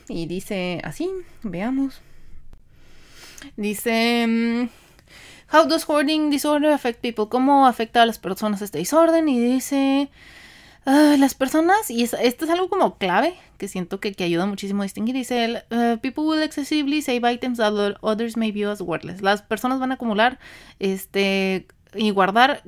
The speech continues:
cosas que para otros pueden s-, verse como basura, literal.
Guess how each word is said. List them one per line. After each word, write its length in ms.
cosas 380
que 100
para 180
otros 220
pueden 240
s-, 180
verse 360
como 200
basura, 520
literal. 380